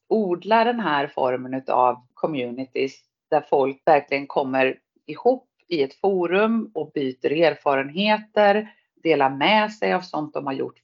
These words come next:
förut. Det är en, en enorm källa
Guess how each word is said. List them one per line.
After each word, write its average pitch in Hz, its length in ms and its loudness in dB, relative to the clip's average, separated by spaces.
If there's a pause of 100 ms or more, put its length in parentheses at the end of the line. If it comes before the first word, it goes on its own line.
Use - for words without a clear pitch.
förut. 185 640 0 (320)
Det 180 160 2
är 175 60 -2
en, 170 140 -8
en 165 260 -4
enorm 170 800 0 (220)
källa 127 560 0